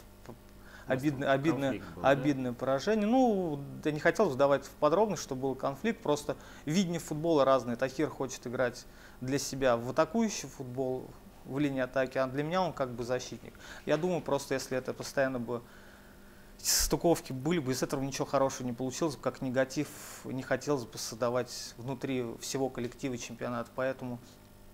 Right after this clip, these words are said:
Speaker 1: ну, как бы решили расстаться. Вот.
Speaker 2: Ну.
Speaker 1: А по поводу Сапронова, он у нас в команде также и числится и бу-, будет играть, но просто у него не получается пока по времени приезжать. То есть у него вот, ну, как бы вот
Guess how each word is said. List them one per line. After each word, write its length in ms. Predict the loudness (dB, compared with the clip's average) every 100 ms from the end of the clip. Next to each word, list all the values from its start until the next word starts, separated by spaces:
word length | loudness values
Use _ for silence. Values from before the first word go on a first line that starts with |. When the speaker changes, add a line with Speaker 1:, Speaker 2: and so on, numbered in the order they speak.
| -20 -12
Speaker 1:
ну, 140 | -10
как 160 | -4 -4
бы 120 | -2
решили 960 | -4 -4 -4 -2 -4 -4 -4 -6 -6 -6
расстаться. 440 | -6 -6 -8 -8 -14 -20 -20 -20 -20 -20 -20 -20 -20 -10
Вот. 180 | -6 -6
Speaker 2:
Ну. 60 | -8 -14 -18 -2
Speaker 1:
А 180 | 6 8
по 140 | 8
поводу 360 | 4 4 4 2
Сапронова, 840 | 2 2 4 2 2 0 0 0 -2
он 240 | -4 -6
у 60 | -6
нас 200 | -6 -6
в 80 | -4
команде 360 | -2 -2 -4
также 600 | 0 0 0 -4 -4 -6
и 480 | -6 -8 -10 -12 -14 -14 -16 -18 -18 -20 -20 -20 -20 -20 -6
числится 680 | 2 4 6 8 12 12 12
и 380 | 0 -4 -4
бу-, 160 | -4 -8
будет 580 | -10 -6 -2 -2 -4 -8
играть, 400 | 0 4 4 2
но 180 | -2 0
просто 320 | 0 -2 -4
у 20 |
него 160 | -8 -8
не 80 | -10
получается 480 | -8 -4 -2 -2 -4
пока 240 | -8 -4 -4
по 160 | -4
времени 320 | -4 -4 -6
приезжать. 460 | -10 -10 -8 -8 -10 -12 -18 -18 -8
То 60 | -6
есть 180 | -6
у 40 | -6
него 140 | -6
вот, 100 | -6 -8
ну, 100 | -10
как 160 | -10
бы 180 | -12 -14
вот 100 | -14